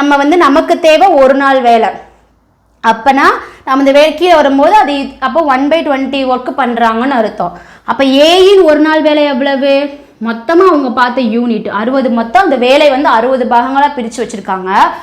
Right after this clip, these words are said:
அவங்க வேலை பார்த்தது இ-, அந்த மொ-, அவங்ககிட்ட இருக்கிறது மொத்தம் இருபது. ரெண்டே அடிச்சு கொடுத்தீங்கன்னா மூணு. அப்போ ஒரு நாளைக்கு அவங்க எத்தனை வேலை பார்க்குறாங்க? மூணு வேலை பார்க்குறாங்க. புரியுதா? கான்செப்ட் புரியுதா? அப்ப பியின் ஒரு நாள் வேலை எவ்வளவு? அறுபது by முப்பது.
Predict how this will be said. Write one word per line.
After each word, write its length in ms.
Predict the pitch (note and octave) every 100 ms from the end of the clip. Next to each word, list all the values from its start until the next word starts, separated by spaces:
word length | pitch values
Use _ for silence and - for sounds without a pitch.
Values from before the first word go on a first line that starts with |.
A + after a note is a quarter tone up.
| - -
அவங்க 200 | B3 D4+
வேலை 260 | D4 D4 E4 D#4
பார்த்தது 280 | B3+ C#4+ D4+
இ-, 180 | C4 A#3 A#3
அந்த 180 | B3+
மொ-, 120 | B3 A#3
அவங்ககிட்ட 260 | B3 C4 D4
இருக்கிறது 280 | C#4+ C#4 C4
மொத்தம் 240 | C#4 C4+ A#3
இருபது. 280 | G#3+ G3 D4 - -
ரெண்டே 160 | C#4 E4
அடிச்சு 180 | D4 D4
கொடுத்தீங்கன்னா 300 | C4 C4+ F#4+ C4+
மூணு. 180 | A#3 G#3+
அப்போ 200 | A3 A3 G#3 G#3
ஒரு 160 | G#3+ G3+ G3+
நாளைக்கு 560 | G#3 C#4 E4+ E4+ F4 A#4+
அவங்க 180 | F4+ C#4+
எத்தனை 220 | A#3+ C#4+
வேலை 180 | C4+ A#3
பார்க்குறாங்க? 500 | G#3+ G#3 G3 F#3+ F#3 E3+ - - - B3+
மூணு 240 | D#4+ D#4+ B3+
வேலை 180 | C#4 F#4 -
பார்க்குறாங்க. 440 | G#3+ G#3+ F#3+ E3+ F3 - _ -
புரியுதா? 280 | D4+ D#4+ D4+ C#4
கான்செப்ட் 400 | D#4 D#4+ C4+ C#4+
புரியுதா? 320 | C4 A#3 A3+ A#3 - - - -
அப்ப 260 | G#3+ - A#3 D4+ C4
பியின் 260 | E4+ F4 E4
ஒரு 80 | D4+ D4
நாள் 180 | D4 C#4+
வேலை 180 | C#4+ C#4
எவ்வளவு? 420 | B3+ C4+ C4 C4+ C#4 C#4 - - A#3
அறுபது 280 | D4 C#4+ A#3 C4+
by 80 | F4 D4
முப்பது. 420 | - - F#3+ G3